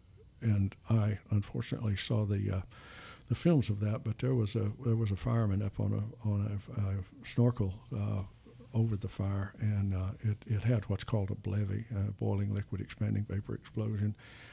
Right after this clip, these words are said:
Uh, it burned this guy horribly, and, and he did, he did die.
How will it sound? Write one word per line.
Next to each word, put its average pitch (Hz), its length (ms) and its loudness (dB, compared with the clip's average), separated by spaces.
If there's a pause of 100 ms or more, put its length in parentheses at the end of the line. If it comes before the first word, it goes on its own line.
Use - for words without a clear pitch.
(180)
Uh, 110 260 2
it 117 200 -2
burned 120 260 8
this 101 140 0
guy 98 180 0
horribly, 101 640 2
and, 98 260 2
and 101 160 4
he 110 80 6
did, 98 240 -2 (240)
he 113 80 2
did 104 300 -4
die. 113 360 0